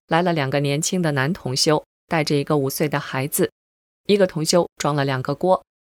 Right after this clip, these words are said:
收看新唐人电视，另一个同修用了两个笔记本电脑教我们三个装系统。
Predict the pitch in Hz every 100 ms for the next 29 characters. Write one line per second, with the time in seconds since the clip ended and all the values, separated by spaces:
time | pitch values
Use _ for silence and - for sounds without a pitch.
0 | _ - 185 180 156 147 - 156 143 139
1 | 139 151 151 147 - 156 _ _ _ _
2 | - 240 220 208 190 185 180 180 170 143
3 | 135 143 135 160 - 139 170 147 143 170
4 | 147 135 127 - - 147 143 139 143 -
5 | 156 160 147 131 127 160 175 - 156 -
6 | 139 -